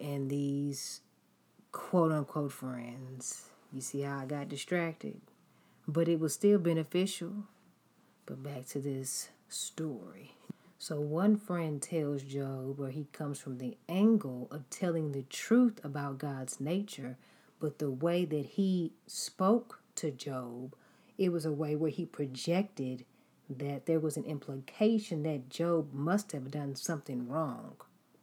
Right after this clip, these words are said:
in order for him to be going through what he was going through.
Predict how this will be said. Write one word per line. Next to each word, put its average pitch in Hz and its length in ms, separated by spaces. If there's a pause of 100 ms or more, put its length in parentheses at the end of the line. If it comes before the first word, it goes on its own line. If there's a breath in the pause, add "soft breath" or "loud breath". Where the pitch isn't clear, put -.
(400)
in 147 140
order 147 240
for 143 120
him 139 140
to 127 60
be 135 140
going 143 340
through 139 160
what 127 120
he 120 60
was 123 140
going 123 400
through. 107 260